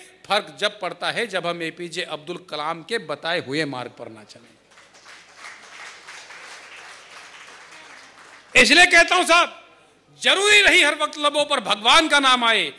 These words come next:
वो लम्हा भी पूजा है, जब इंसान इंसान के काम आए। इत्र से, परफ्यूम से कपड़ों को महकाना बड़ी बात नहीं,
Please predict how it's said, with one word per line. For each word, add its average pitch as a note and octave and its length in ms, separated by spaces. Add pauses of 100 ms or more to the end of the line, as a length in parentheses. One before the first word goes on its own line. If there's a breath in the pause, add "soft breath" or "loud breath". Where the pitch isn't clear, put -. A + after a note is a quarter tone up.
(220 loud breath)
वो A#3+ 80
लम्हा B3 360
भी D4+ 100
पूजा C#4+ 340
है, C#4 180
जब C#4 160
इंसान C#4 460
इंसान C4+ 480
के C#4 120
काम B3+ 260
आए। B3+ 340 (260 loud breath)
इत्र C4+ 260
से, C#4+ 220
परफ्यूम D4 600
से C#4 140
कपड़ों B3+ 340
को A#3+ 120
महकाना A3+ 460
बड़ी A3 180
बात G3+ 300
नहीं, C#4+ 340